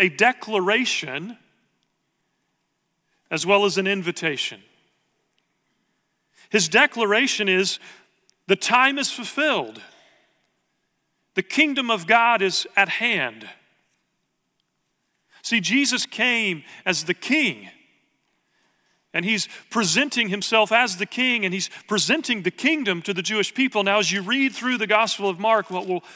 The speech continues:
sadly realize is that the Jewish people rejected the king, so the kingdom was postponed.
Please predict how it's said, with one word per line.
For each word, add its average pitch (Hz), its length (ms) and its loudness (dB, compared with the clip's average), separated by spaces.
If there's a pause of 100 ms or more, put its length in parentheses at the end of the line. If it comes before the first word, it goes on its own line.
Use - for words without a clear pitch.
sadly 226 560 2
realize 180 560 0
is 151 100 -6
that 180 220 0
the 175 40 -12
Jewish 220 320 -6
people 208 280 -4
rejected 165 640 -2
the 139 80 -14
king, 120 320 -12 (500)
so - 140 -14
the 170 80 -2
kingdom 220 360 0
was 180 140 -2
postponed. 185 760 -2